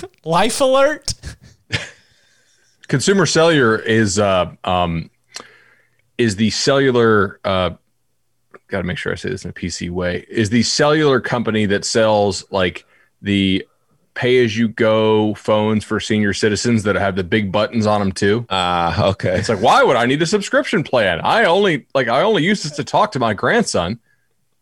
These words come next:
Speaker 1: So is the joke
Speaker 3: I
Speaker 1: that
Speaker 3: could die
Speaker 1: everyone
Speaker 3: any second.
Speaker 1: So is the
Speaker 3: <laughs>
Speaker 1: joke that there's no young Notre Dame fans?
Speaker 2: Right. Yes.
Speaker 1: Ah.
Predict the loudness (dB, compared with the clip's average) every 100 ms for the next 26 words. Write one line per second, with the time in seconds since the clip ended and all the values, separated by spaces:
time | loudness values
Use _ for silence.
0 | -4 0 0 0 -2 2 2 2 2 0
1 | 0 0 0 2 2 2 2 2 0 2
2 | 2 4 2 0 -2 -2 0 0 0 0
3 | 2 2 2 0 2 0 2 4 6 6
4 | 6 4 4 4 4 4 2 4 4 2
5 | 2 2 2 0 -2 -6 -8 -2 0 0
6 | -4 _ _ -4 -4 -6 -8 -6 -6 -8